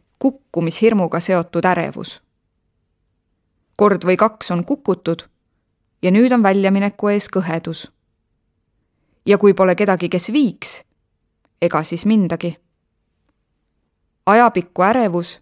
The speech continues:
aina kasvab. Isegi kui vanainimene tõrgub,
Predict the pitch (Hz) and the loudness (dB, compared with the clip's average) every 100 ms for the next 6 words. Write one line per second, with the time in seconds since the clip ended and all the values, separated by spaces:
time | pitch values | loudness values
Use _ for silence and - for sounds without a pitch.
0 | _ _ 190 190 190 170 - 165 165 - | _ _ 0 0 0 -4 -8 -10 -12 -18
1 | _ _ _ _ _ _ _ _ _ _ | _ _ _ _ _ _ _ _ _ _
2 | _ _ _ _ _ _ _ _ _ - | _ _ _ _ _ _ _ _ _ -2
3 | 285 330 233 214 196 277 254 190 185 185 | 2 2 2 2 4 4 4 2 0 0
4 | 185 208 196 175 120 | 0 0 -2 -2 -6